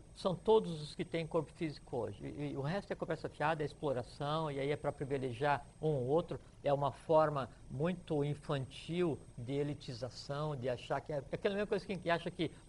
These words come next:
parte da humanidade vai morrer, só os bons vão, só vão. É quase uma religião, não tem nada a ver. Me desculpem, mas não tem nada a ver, tá? Então, uma brincadeira muito simples, muito fácil de fazer, que você consegue perpetuar na criança,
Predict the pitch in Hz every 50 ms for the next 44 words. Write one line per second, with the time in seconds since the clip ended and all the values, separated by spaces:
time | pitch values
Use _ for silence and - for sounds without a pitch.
0 | - - - 165 160 156 165 151 147 135 139 156 160 151 151 135 135 123 117 127
1 | 151 160 160 147 151 - 156 147 127 113 139 147 147 139 135 123 - - 139 117
2 | 110 135 131 117 - - - - 185 - - 233 240 214 226 214 190 175 180 170
3 | 147 127 113 123 113 110 - 185 180 202 202 190 175 135 113 101 110 127 - -
4 | - - 185 180 175 - 196 185 175 180 - 151 151 147 147 143 143 151 139 151
5 | 156 156 156 127 95 - - - - - - - - - 120 123 - - - -
6 | - - 185 185 190 185 - - - - - - - - - - 170 156 139 175
7 | 185 - - 170 147 151 180 185 170 147 151 175 202 202 - - - - - -
8 | - - - - 208 208 202 185 - - 143 123 160 185 185 - 180 - - 180
9 | 170 175 - - 160 135 170 180 175 - - 165 - - 165 147 - - 175 175
10 | 156 165 147 - - - - - - - - 185 - - - 180 180 - 175 170
11 | 170 170 160 160 - 160 143 151 160 185 202 185 - - - 143 123 -